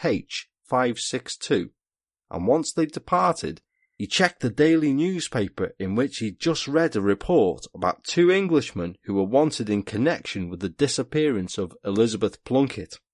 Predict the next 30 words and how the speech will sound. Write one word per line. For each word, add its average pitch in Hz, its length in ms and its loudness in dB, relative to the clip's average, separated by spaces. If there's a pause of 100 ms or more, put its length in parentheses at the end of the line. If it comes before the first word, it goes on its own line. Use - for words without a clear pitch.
(300)
Now, 117 120 2
the 127 140 4
report 123 640 2
didn't 147 280 2
give 139 200 2
a 120 100 2
real 127 280 2
good, 120 380 -2
clear 135 360 0
physical 110 520 -4
description, 98 720 -4 (300)
but 101 120 -2
it 95 160 -6
did 185 280 0
give 175 240 -2
the - 100 -2
estimated 131 600 -2
ages 123 420 0
of 98 120 -4
the - 120 -20
two 92 240 -4
men, 87 220 -6 (440)
which 95 220 -8
fitted 131 400 -8
the 110 120 0
occupants 131 680 -2
of 101 160 -12
the 101 80 -10
Ford 107 400 2
Cortina. 101 600 -4